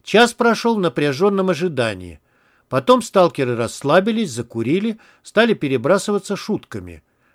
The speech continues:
Давид Ротте уже думал снизить уровень тревоги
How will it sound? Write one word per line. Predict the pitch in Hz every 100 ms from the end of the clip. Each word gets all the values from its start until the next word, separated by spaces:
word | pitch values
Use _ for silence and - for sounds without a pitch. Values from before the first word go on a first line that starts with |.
| _
Давид | 120 156 233 190
Ротте | 143 - 196 220
уже | 147 151
думал | 196 220 190
снизить | 139 185 170 143 147
уровень | 170 143 120
тревоги | 123 120 104 135 165 214